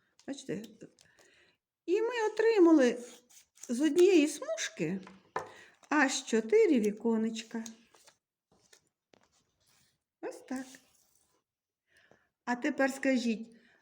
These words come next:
на яку геометричну фігуру схожі дверцята? Правильно, на прямокутник. Ось такі дверцята в нас будуть. А скажіть, будь ласка,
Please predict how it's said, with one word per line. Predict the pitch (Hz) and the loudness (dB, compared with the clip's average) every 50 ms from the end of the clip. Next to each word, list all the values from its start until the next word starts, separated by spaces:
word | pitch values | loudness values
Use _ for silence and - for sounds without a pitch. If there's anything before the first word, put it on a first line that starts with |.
| _ _ | _ _
на | - - 190 185 185 | -4 0 2 2 2
яку | 190 190 185 190 196 | 2 0 0 0 0
геометричну | 190 190 190 180 185 185 185 185 - - 190 185 | 2 2 2 2 2 -2 -4 -4 -6 -6 -6 -4
фігуру | 180 202 196 208 330 453 440 339 277 | -2 -2 -2 0 2 2 2 2 0
схожі | - - 294 311 294 302 | -4 -4 -2 0 0 0
дверцята? | 254 262 330 - - - - 180 123 - - - 165 190 - - _ _ _ _ _ _ _ _ _ _ _ _ _ _ _ _ _ _ _ _ _ _ _ _ _ _ _ _ _ _ _ _ _ _ _ _ _ _ _ _ _ | 0 0 -2 -2 -4 -4 -6 -6 -6 -6 -8 -12 -14 -14 -16 -20 _ _ _ _ _ _ _ _ _ _ _ _ _ _ _ _ _ _ _ _ _ _ _ _ _ _ _ _ _ _ _ _ _ _ _ _ _ _ _ _ _
Правильно, | - 160 165 175 180 180 170 160 151 151 151 165 165 160 - - - - - - - - - - | -10 -6 -4 -2 -2 -2 -2 -2 -4 -6 -6 -8 -8 -10 -12 -14 -16 -20 -20 -20 -20 -16 -6 -2
на | 190 208 208 226 262 294 294 294 294 - - - - | 0 0 2 2 2 2 2 0 -2 -6 -16 -14 -6
прямокутник. | - 277 294 294 294 285 285 302 294 285 294 - - 294 294 269 233 190 185 - - - - - - - _ - | -4 -2 0 2 4 4 4 4 4 0 -2 -4 -4 -2 0 0 0 -2 -2 -4 -8 -12 -12 -14 -18 -20 _ -8
Ось | - 453 427 - | -6 -6 -6 -4
такі | - 180 185 - - 208 | -4 -6 -6 -4 -4 -4
дверцята | 185 165 160 - - - 175 165 165 - 170 | -6 -6 -8 -10 -10 -10 -10 -10 -8 -10 -10
в | 175 180 | -8 -6
нас | 180 180 175 185 | -8 -8 -8 -10
будуть. | 190 185 165 - - - - _ _ _ _ _ _ _ _ _ _ _ _ _ _ _ _ _ _ _ - | -12 -14 -14 -14 -16 -18 -20 _ _ _ _ _ _ _ _ _ _ _ _ _ _ _ _ _ _ _ -14
А | 180 180 | -14 -14
скажіть, | - - - 202 196 196 190 170 175 | -12 -8 -6 -4 -4 -2 -4 -4 -4
будь | 175 175 180 | -6 -8 -8
ласка, | 156 - - - - - - - | -8 -8 -10 -12 -14 -16 -16 -16